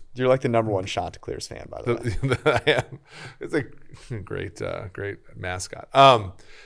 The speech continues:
Speaker 2: the, he was great last season.
Speaker 1: Mm-hmm.
Speaker 2: Um, they're favorites to win their conference. They didn't lose a game last year till their bowl game. Um, like, he is going, like,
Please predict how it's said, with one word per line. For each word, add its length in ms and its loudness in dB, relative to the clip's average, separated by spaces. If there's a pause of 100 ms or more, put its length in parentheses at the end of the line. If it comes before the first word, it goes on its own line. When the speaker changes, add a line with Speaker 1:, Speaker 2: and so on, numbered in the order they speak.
(120)
Speaker 2:
the, 520 6 (560)
he 160 -2
was 180 6
great 340 8
last 300 6
season. 500 -2 (360)
Speaker 1:
Mm-hmm. 60 4
Speaker 2:
Um, 500 6 (160)
they're 360 8
favorites 480 4
to 80 2
win 160 4
their 240 8
conference. 880 0 (240)
They 120 4
didn't 200 4
lose 260 2
a 60 0
game 220 4
last 260 6
year 80 0
till 200 2
their 140 2
bowl 300 0
game. 400 -6 (480)
Um, 640 4 (760)
like, 320 8
he 440 2
is 160 8
going, 400 4
like, 260 2